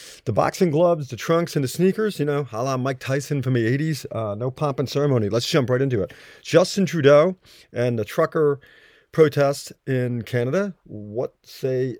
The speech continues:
us with this on Whatsoever Is True? Uh, Justin Trudeau is a tyrant. The biblical definition of a tyrant is someone who makes their own law and is in, you know, in this case, has the power governmentally to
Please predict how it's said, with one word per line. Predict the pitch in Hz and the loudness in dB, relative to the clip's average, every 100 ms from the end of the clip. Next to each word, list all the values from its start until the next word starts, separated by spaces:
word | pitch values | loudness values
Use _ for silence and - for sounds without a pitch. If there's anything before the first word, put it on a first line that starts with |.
| _ | _
us | 120 117 120 - 117 | -2 -2 -4 -12 -6
with | 113 - | -6 -6
this | 104 113 101 - | -4 -4 -4 -6
on | 98 | -8
Whatsoever | 101 - 98 | -8 -8 -10
Is | 95 | -10
True? | - 104 90 | -10 -10 -10
Uh, | - 117 117 117 113 113 107 - 120 - | -8 -6 -4 -4 -4 -4 -6 -10 -16 -14
Justin | 123 170 - 175 | -6 -6 -4 -6
Trudeau | 165 151 147 139 131 _ _ _ _ _ _ _ _ _ _ - | -2 -2 0 -4 -8 _ _ _ _ _ _ _ _ _ _ -8
is | 143 | -8
a | |
tyrant. | 127 139 143 123 90 - - - - - _ | -4 0 2 0 -2 -16 -20 -20 -20 -20 _
The | - | -4
biblical | 117 131 143 | 2 2 4
definition | 139 147 147 147 139 | 4 2 2 -4 -4
of | 117 | -6
a | |
tyrant | - 160 170 202 180 | -6 -6 -2 -2 -4
is | - 131 117 | -2 -2 -2
someone | - 151 151 147 | -4 -2 0 0
who | 147 | 2
makes | 127 135 - | 2 0 0
their | 139 - | -2 2
own | 135 131 | 2 2
law | 113 120 156 | 2 2 0
and | - 113 113 | 0 0 0
is | 98 | -2
in, | 101 113 | -4 -4
you | - | 0
know, | 123 117 | 0 0
in | 117 101 | -2 -2
this | 131 123 | -2 -4
case, | - 107 110 | -6 -6 -4
has | 117 110 | -4 -4
the | 101 | -8
power | - 120 120 107 107 | -8 -2 0 0 -2
governmentally | 104 117 107 110 156 110 101 117 - - - _ - | -4 -4 -2 -2 0 -2 -4 -8 -14 -20 -20 _ -2
to | 156 135 131 | 2 2 0